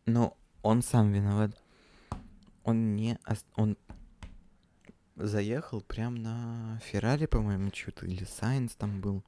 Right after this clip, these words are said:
Ну, в общем, Сайнс его под-, его колесо подел его колесом,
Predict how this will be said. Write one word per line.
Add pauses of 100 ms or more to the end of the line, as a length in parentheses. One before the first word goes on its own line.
(1300)
Ну,
в
общем, (1700)
Сайнс
его
под-, (300)
его
колесо
подел
его
колесом,